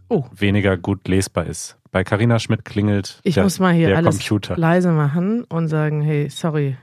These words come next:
Speaker 1: jetzt gerade nicht.“ Äh, genau, aber trotzdem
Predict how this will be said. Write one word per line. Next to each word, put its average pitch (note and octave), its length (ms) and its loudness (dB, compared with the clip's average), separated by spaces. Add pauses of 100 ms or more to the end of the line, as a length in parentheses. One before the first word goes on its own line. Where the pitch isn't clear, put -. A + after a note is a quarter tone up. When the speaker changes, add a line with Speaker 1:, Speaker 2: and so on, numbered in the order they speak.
(200)
Speaker 1:
jetzt - 460 -6
gerade D#3+ 360 0
nicht.“ D#3+ 380 -2 (680)
Äh, F3+ 300 2
genau, E3+ 500 0
aber G3 280 0
trotzdem B3 760 0